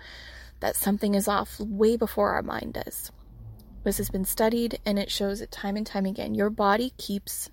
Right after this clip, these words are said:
the score. There's actually a book, um, by, V-, um, last name is van der Kolk, and, and it talks about how the body keeps the score of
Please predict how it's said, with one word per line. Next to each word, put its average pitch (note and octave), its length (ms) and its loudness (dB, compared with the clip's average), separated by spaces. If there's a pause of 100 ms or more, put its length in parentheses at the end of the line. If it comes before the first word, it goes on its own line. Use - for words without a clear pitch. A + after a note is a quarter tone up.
(260)
the G#3+ 100 0
score. - 460 2
There's G#3+ 160 -2
actually G#3 300 -2
a G3 60 0
book, - 380 -2 (520)
um, G3 460 0 (840)
by, G3 640 2 (920)
V-, G#3+ 180 2
um, G3+ 400 2
last G#3+ 260 2
name G3+ 120 4
is G3 80 0
van G3+ 180 2
der G3+ 100 -2
Kolk, - 380 -2 (460)
and, G#3 400 4 (240)
and G3+ 100 6
it - 80 2
talks - 300 0
about G#3+ 180 4
how G3 160 4
the G3 100 2
body G3+ 380 4
keeps - 300 -6
the G#3+ 80 -4
score - 560 0 (200)
of F#3+ 540 2